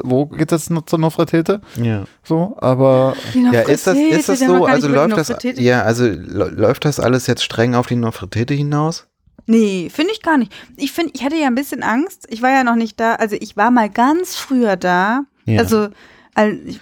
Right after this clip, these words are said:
Speaker 3: bei der
Speaker 2: Als du
Speaker 3: Nofretete
Speaker 2: noch
Speaker 3: schon mal, als ich noch mal ganz klein war. Ich kann mich aber immer noch dran erinnern, weil ich die so toll fand.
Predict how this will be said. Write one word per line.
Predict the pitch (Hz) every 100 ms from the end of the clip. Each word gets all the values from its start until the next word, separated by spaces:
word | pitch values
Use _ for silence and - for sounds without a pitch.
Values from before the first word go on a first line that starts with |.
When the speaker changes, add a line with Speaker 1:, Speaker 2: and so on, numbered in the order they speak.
| _
Speaker 3:
bei | 214
der | 214
Speaker 2:
Als | 208 -
du |
Speaker 3:
Nofretete | 220 113 117
Speaker 2:
noch | 110
Speaker 3:
schon | 220 104
mal, | 208 226
als | 240
ich | 240
noch |
mal | 226 226
ganz | 233 233 220
klein | - 254 254
war. | 240
Ich | 226
kann | - 294
mich | 269
aber | 226 208 -
immer | 302 311
noch | 277 269
dran | - 240
erinnern, | 226 220 208 190
weil | 170
ich | 180
die | 180
so | 185
toll | - 190 196
fand. | 180 190